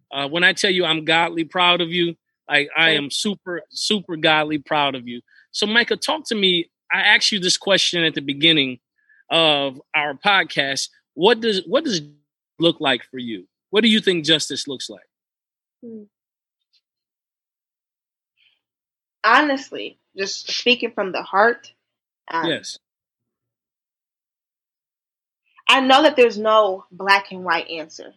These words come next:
Speaker 2: to what's happening right now, because the more that I unpack Black Lives Matter, um, I'm able to realize the diversity in Black people, in Black experiences,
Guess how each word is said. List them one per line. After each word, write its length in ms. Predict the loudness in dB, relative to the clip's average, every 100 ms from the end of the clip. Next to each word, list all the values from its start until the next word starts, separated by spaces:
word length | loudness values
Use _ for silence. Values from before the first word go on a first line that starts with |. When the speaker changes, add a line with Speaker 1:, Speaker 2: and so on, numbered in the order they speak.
| -18
Speaker 2:
to 140 | -12 -8
what's 260 | -8 -8
happening 400 | -8 -8 -8 -12
right 200 | -10 -10
now, 300 | -10 -14 -16 _ _ _
because 280 | -10 -4 0
the 100 | 2
more 340 | 2 2 2 4
that 180 | 2 0
I 180 | 0
unpack 540 | 0 -4 -6 0 0 0 _ -6
Black 340 | 2 2 2
Lives 420 | -2 -2 -2 -8 -8
Matter, 420 | -6 -6 -8 -12 _ _ _ _
um, 300 | -10 -10 -12 -20 _ _ _ _
I'm 180 | 2 2 4
able 320 | 4 4 0
to 180 | -4 -4
realize 640 | 0 0 2 2 2 0
the 80 | -4
diversity 880 | -4 -4 0 0 0 -6 -8 -8 -6
in 400 | -2 -2 -4 -12 _ _ _ -2
Black 340 | 2 0 -2
people, 500 | -8 -8 -8 -14 -12 0
in 320 | 2 2 0
Black 300 | 0 0 0
experiences, 880 | -8 -10 -6 -4 -4 -6 -4 -4